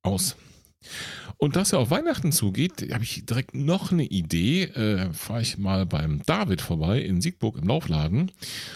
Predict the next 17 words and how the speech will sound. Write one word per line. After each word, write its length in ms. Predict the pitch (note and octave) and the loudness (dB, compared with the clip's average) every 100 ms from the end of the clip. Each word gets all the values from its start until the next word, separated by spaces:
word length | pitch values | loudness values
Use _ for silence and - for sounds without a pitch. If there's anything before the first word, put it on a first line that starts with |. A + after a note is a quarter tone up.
| - - | -18 -6
Und, 440 | A#2 G2 G2 F#2+ | 0 2 4 0
äh, 220 | F2+ F#2 F2+ | 0 2 4
nur 460 | A#2 G3 D4+ D#4+ | 4 6 4 4
natürlich, 480 | G#3+ D3 D3+ E3 C3+ | 2 2 2 2 4
um 140 | C#3 | 4
den 180 | B2+ D3 | 4 2
zu 140 | - B2 | 2 0
fragen, 680 | - C#3+ D#3+ C#3+ C#3+ B2 - | -4 -2 2 4 4 2 0
wie 320 | F2+ G#2+ A2 G2 - | -2 -2 -4 -8 -6
man 180 | F2 | -2
jetzt 180 | G2 G#2 | 0 0
erkennt, 380 | F#2+ - G#2+ A2+ | -4 -2 0 0
dass 100 | - | -4
der 120 | F#2 | -2
Schuh 180 | - G#2 | 0 2
müde 300 | E2 D2 C2+ | 2 2 0
ist. 260 | - - | -4 -8